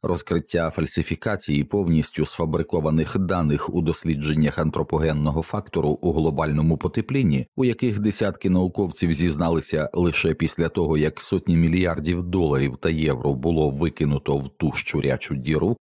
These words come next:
а також нові скандали, що призвели до краху глобальної мережі з торгівлі вуглецевими квотами й її внеску у день, коли все пішло псу під хвіст, скоротили бюджет нцар на вісімдесят п'ять відсотків.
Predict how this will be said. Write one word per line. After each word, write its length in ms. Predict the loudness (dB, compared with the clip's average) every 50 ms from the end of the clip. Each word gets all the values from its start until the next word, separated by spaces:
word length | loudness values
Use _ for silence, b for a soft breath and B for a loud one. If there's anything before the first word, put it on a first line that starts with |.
| _ _ -6
а 100 | -6 -4
також 360 | -4 -4 -2 0 0 2 2
нові 260 | 2 2 2 0 -2
скандали, 540 | -2 -2 0 2 2 4 4 4 2 2 0
що 200 | 0 0 -2 -2
призвели 480 | 0 0 0 2 2 2 2 2 2 2
до 120 | 0 0
краху 400 | 0 0 -2 -2 0 0 0 0
глобальної 640 | 2 2 0 0 0 0 0 2 2 4 4 4
мережі 540 | 4 4 4 4 2 2 2 2 2 2 2
з 100 | 0 -2
торгівлі 640 | -4 -2 -2 0 0 0 0 0 0 0 0 0 0 0
вуглецевими 760 | 0 0 0 0 0 0 0 -2 0 0 2 2 2 2 0
квотами 600 | 0 0 0 2 2 2 0 0 0 0 -2 -4 -4 -4
й 360 | -4 -2 -2 -2 0 0 0
її 320 | 2 2 2 2 2 2 2
внеску 500 | 2 2 2 2 0 -2 -2 -2 -2 0
у 200 | 0 0 0 0
день, 380 | 0 0 2 2 2 2 0
коли 280 | 0 0 0 2 2 2
все 280 | 0 0 -2 -2 -2
пішло 600 | 0 0 -2 -2 0 0 0 2 2 2 0 -2 -4
псу 260 | -8 -6 -2 -2 -2
під 200 | 0 -2 -2 -2
хвіст, 480 | -2 -2 -2 0 0 -2 -4 -8 -16 -20 _ _
скоротили 580 | -16 -6 -2 0 0 0 0 0 2 2 2 2
бюджет 540 | 0 0 0 0 0 0 0 0 -2 -2
нцар 720 | 2 4 4 6 4 4 0 -2 -2 -2 -2 -2 -4 -8 -12 _
на 260 | -2 0 0 0 0 0
вісімдесят 680 | -2 0 2 2 2 2 2 2 0 -2 -2 -2 -4
п'ять 360 | -2 0 0 0 0 0 -2
відсотків. 800 | -2 -2 -2 -4 -4 -4 -2 -4 -4 -6 -10 -16 -16 -16 -18 _